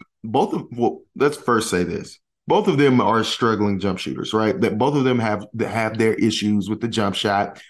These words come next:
They were, uh, both in the mid to, uh, low twenties their first year at O T E.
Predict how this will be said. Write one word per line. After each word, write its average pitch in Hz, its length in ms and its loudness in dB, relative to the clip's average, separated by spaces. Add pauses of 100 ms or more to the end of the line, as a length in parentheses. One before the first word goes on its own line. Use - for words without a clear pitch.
(120)
They 110 120 0
were, 107 400 2 (180)
uh, 107 160 0
both 120 420 0
in 120 140 4
the 107 80 2
mid 117 420 2
to, - 140 -4 (100)
uh, 107 200 0
low 104 360 2
twenties 110 640 -2 (200)
their 110 140 2
first 117 340 0
year 113 180 4
at 101 80 2
O 101 140 2
T 107 160 -2
E. 104 340 0